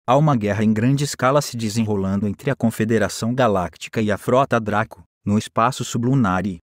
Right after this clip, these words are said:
uma guerra em grande escala entre o movimento de resistência e o complexo separatista Illuminati, complexo Breakaway Illuminati,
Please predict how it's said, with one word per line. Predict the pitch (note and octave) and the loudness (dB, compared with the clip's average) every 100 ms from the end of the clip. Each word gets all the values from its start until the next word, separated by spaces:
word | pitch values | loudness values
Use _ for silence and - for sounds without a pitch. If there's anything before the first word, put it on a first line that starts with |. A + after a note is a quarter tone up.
| _ _ | _ _
uma | C#3+ D3+ | 2 2
guerra | A2+ C3 C#3 | 2 2 2
em | B2+ | 2
grande | G#2+ A2+ C#3 C#3+ | 2 2 2 0
escala | - B2 A#2 G#2 | 0 2 2 2
entre | G2+ A2+ A#2 | 0 0 2
o | |
movimento | A2+ A#2+ B2 G#2+ A2+ A2+ | 2 2 2 2 2 0
de | B2 | 0
resistência | B2+ C3+ B2+ - A2 G#2 D3+ | 0 -2 -4 -4 -4 -2 0
e | B2 | 0
o | |
complexo | A2 C3 A#2+ A2 F#2 - - | 0 0 0 0 -2 -4 -6
separatista | - A#2 - A#2+ A2+ - A2 - C3+ | -4 -2 0 0 -2 -2 -2 0 -2
Illuminati, | D3 D3+ A#2 A2+ - | 2 2 2 0 -4
complexo | A#2+ A2+ G#2 G#2+ F#2 - - | -2 -2 0 0 -2 -4 -4
Breakaway | A2 B2 A#2 G2 G2+ B2 | 0 0 0 0 2 0
Illuminati, | A#2+ G#2+ A2+ A2+ A2 - | 0 2 2 2 0 -6